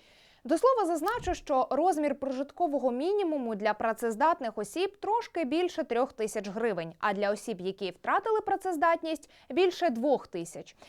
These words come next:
І я ж нагадаю, що найбільша частина пенсіонерів, а це майже три мільйона, отримує пенсію менше трьох тисяч гривень. Тобто,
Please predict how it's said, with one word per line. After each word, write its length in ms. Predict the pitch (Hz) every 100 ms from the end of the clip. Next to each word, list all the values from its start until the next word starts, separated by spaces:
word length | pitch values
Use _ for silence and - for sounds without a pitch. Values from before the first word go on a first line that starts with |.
| - -
І 120 | 285
я 160 | 403
ж 100 | 359
нагадаю, 540 | 339 302 226 339 330 262
що 300 | - 233 202
найбільша 480 | 240 220 302 311 262
частина 420 | 233 220 277 262
пенсіонерів, 600 | - 208 233 208 285 349 226
а 80 | 220
це 120 | 220
майже 360 | 208 202 196 185 -
три 240 | 269 262
мільйона, 500 | 202 208 233 269 175 - - -
отримує 420 | - 427 494 427
пенсію 540 | - 415 415 - 370 330
менше 540 | 294 311 349 330 311
трьох 360 | 294 262 262 262
тисяч 380 | - 220 220 208
гривень. 420 | 233 254 175 156
Тобто, 320 | 185 - 185